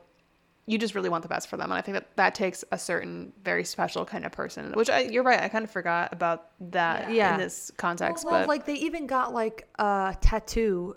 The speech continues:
Speaker 2: of a horse, which is symbolic of the mom. I felt like, you know what I'm saying? Like, they, they, they had something done to themselves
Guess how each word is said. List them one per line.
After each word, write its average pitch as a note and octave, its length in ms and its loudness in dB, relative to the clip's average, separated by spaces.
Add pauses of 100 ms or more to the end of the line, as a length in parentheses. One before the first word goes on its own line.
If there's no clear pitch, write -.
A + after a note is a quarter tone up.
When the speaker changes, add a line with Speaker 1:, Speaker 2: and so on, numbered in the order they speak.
Speaker 2:
of G3+ 140 0
a F3+ 40 -4
horse, F3+ 380 -2
which F3+ 140 -8
is F3 80 -12
symbolic F3 420 2
of F3+ 80 -4
the F3+ 80 -6
mom. E3 500 -2 (440)
I F3 60 -8
felt F3 260 0
like, E3 380 -4 (560)
you A#3 220 4
know A#3 120 6
what A#3+ 80 4
I'm A#3+ 80 0
saying? A#3+ 200 0
Like, A3 180 -2 (280)
they, C4 260 2 (240)
they, A3+ 260 4
they A#3 280 2
had D4+ 400 6 (260)
something B3+ 600 0
done A3 340 4
to G3+ 120 -4
themselves F#3 680 2